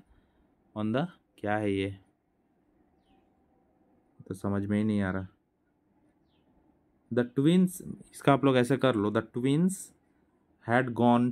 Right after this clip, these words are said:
to bed when father, जो भी है यहाँ पे वो लिख लो, ठीक है। When, नहीं, ये वाला तो ठीक है, ये हो गया।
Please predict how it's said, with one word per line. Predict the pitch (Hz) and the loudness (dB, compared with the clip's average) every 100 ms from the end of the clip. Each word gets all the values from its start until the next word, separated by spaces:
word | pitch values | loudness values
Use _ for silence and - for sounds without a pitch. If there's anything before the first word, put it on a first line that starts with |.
| 120 | 0
to | 120 101 | 0 2
bed | 95 87 95 _ - | 0 -2 -8 _ -8
when | 104 113 120 120 | -2 0 0 2
father, | 110 117 160 - _ _ _ | 4 4 0 -4 _ _ _
जो | 107 117 | -6 0
भी | 123 | 2
है | 120 117 | 2 2
यहाँ | 107 | 0
पे | 101 135 180 | -4 -6 -6
वो | 104 101 | -4 -2
लिख | 92 - | -2 -2
लो, | 85 82 _ _ _ _ _ _ _ _ _ _ _ _ _ _ _ _ _ _ _ _ | -6 -8 _ _ _ _ _ _ _ _ _ _ _ _ _ _ _ _ _ _ _ _
ठीक | 123 117 | -2 -2
है। | 92 _ _ _ _ _ _ _ _ | -6 _ _ _ _ _ _ _ _
When, | 110 147 151 - _ _ _ _ _ _ _ _ _ _ _ _ _ _ _ _ | -2 0 -2 -10 _ _ _ _ _ _ _ _ _ _ _ _ _ _ _ _
नहीं, | 123 104 98 | -8 -4 -2
ये | 95 104 | 0 0
वाला | 113 113 113 | 0 -2 -4
तो | 113 110 107 - | -4 -6 -6 -2
ठीक | 143 | 0
है, | 117 | 2
ये | 104 | 2
हो | 104 95 | 0 -2
गया। | 98 | -4